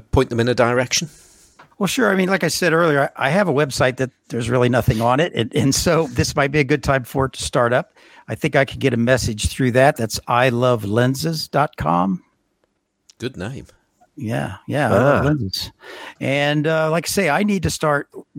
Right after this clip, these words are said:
Speaker 2: doing that sort of thing. It's just that the real world stuff gets in the way. <laughs> And, you know, you're, you're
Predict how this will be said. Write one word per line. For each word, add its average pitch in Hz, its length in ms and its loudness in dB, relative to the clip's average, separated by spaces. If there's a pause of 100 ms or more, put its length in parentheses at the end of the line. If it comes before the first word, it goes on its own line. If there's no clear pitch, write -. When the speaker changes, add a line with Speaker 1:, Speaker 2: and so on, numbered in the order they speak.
(160)
Speaker 2:
doing 170 320 0
that 123 180 0
sort 117 240 0
of 120 80 2
thing. 131 200 -2
It's 139 120 -2
just - 200 -2
that 175 220 0
the 147 160 -2
real 156 280 4
world 165 320 2
stuff - 320 -4
gets 151 200 0
in 151 100 2
the 127 60 0
way. 139 340 2
<laughs> - 60 -6 (920)
And, 123 540 2
you - 100 -2
know, 117 60 2
you're, 123 200 0
you're 123 240 -2